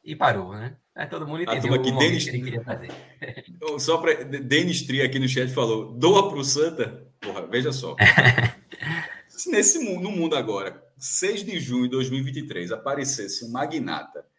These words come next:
Speaker 2: e realmente, assim, disse, ó, doasse, doação mesmo, nove milhões de reais pro Santa Cruz. Não resolvia a vida do Santa, não, mas, assim, era, era um respiro muito grande, viu? Não resolveria a vida de ninguém, nem de Náutico, nem do Santos, nem do Sport. Ele deve muito mais do que isso. Mas, assim, tem,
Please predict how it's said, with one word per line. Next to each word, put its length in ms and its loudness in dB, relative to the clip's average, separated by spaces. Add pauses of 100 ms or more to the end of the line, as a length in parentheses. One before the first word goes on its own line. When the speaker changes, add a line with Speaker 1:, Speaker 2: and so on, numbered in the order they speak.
(320)
Speaker 2:
e 120 -2
realmente, 500 -2
assim, 280 -6
disse, 140 -12
ó, 220 -8 (640)
doasse, 580 6 (500)
doação 480 0
mesmo, 300 -4
nove 320 0
milhões 500 -4
de 100 -8
reais 240 -4
pro 100 -18
Santa 220 -8
Cruz. 300 -18 (160)
Não 100 -4
resolvia 340 2
a 40 2
vida 140 2
do 60 -6
Santa, 200 -2
não, 140 -4
mas, 320 -2
assim, 460 -4 (500)
era, 1000 4 (380)
era 180 -2
um 40 -4
respiro 420 -2
muito 340 -2
grande, 300 -4
viu? 100 -16 (520)
Não 140 -4
resolveria 360 0
a 20 -4
vida 140 -4
de 60 -6
ninguém, 260 -4
nem 120 -6
de 40 -4
Náutico, 260 -4
nem 80 -6
do 60 -12
Santos, 140 -10
nem 80 -10
do 40 -12
Sport. 200 -10
Ele 80 -10
deve 180 -2
muito 160 -4
mais 160 -4
do 40 -12
que 80 -10
isso. 120 -12
Mas, 100 -10
assim, 180 -12
tem, 140 -8